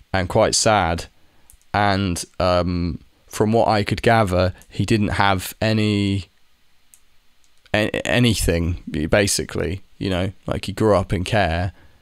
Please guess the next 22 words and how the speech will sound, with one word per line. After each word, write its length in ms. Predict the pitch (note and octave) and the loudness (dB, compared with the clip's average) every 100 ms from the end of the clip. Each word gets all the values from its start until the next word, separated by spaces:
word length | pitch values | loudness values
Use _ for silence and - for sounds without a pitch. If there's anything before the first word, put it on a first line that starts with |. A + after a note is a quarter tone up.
| _ _ - _ | _ _ -20 _
and 100 | - | -4
he 80 | G2+ | -2
didn't 260 | G2 G2+ G2 | 0 0 0
have 600 | F#2+ G2+ F2+ - - - - - _ _ - - | 0 0 0 -4 -10 -14 -18 -20 _ _ -12 -2
any, 520 | G#2+ G#2+ G#2 G#2 F#2+ - - _ _ _ - | 0 2 2 0 -2 -6 -18 _ _ _ -2
an-, 280 | A2+ A#2 - - | 0 2 -2 -2
really 340 | A#2+ A2+ A2 | 2 2 4
anything, 540 | A2 A2+ - F#2 D#2 - - | 4 2 0 -2 -4 -6 -8
you 120 | G2 | -4
know, 180 | G2 G#2 G#2 - | 0 0 -2 -6
like, 140 | - | -6
he 100 | - | -6
didn't 200 | G2 G2 | -4 -2
have 260 | F#2 G2+ G2 | 0 0 0
anything 580 | G2 F#2+ - F#2 F2+ F2+ | 0 -2 -2 -4 -2 -4
to, 420 | - F2+ F2 F#2 - - - - _ _ _ - - | -4 -4 -4 -6 -12 -20 -20 -20 _ _ _ -20 -8
to 840 | - G2+ G2 F#2 F2 F2 F2 F2+ - _ _ _ _ _ _ _ _ _ _ _ _ _ _ _ _ _ _ _ _ - | 0 2 2 0 -2 -4 -4 -6 -10 _ _ _ _ _ _ _ _ _ _ _ _ _ _ _ _ _ _ _ _ -6
hold 260 | - A2 | 0 2
on 160 | G#2+ A2 | 2 2
to 240 | - A2 | 2 4
in 100 | G#2+ | 4
life. 440 | A2 A#2 F#2 - | 4 4 2 -4